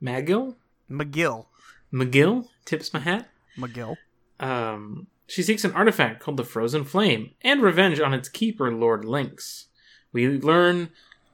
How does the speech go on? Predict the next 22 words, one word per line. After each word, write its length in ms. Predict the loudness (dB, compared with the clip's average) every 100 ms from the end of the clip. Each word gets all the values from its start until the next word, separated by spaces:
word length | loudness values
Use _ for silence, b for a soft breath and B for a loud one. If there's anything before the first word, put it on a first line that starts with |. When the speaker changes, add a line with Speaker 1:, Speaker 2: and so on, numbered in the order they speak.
| -4
Speaker 1:
as 160 | -2
we 80 | 2
go 180 | 2 2
through, 800 | 2 4 4 4 0 -12 -14 -14
uh, 0 | -20 -12
sort 380 | -8 2 4 6
of 280 | 6 4 -2 -6
some 240 | -4 -2
reasons 420 | 0 -2 0 -2 -2
why 320 | 0 0 0
she 180 | 0 0
wants 280 | 0 -2
revenge 500 | -2 -2 0 -2 -4
on 280 | -4 -4 -2
Lynx. 580 | -2 -2 -6 -14 -16 -18 b b b b b
Uh, 300 | -16 -14 -12
and, 160 | -8 -6
uh, 440 | -6 -8 -8 -10 -8
at 160 | -8 -4
the 100 | -2
end, 280 | -2 -4 -8
we, 520 | -8 -6 -6 -8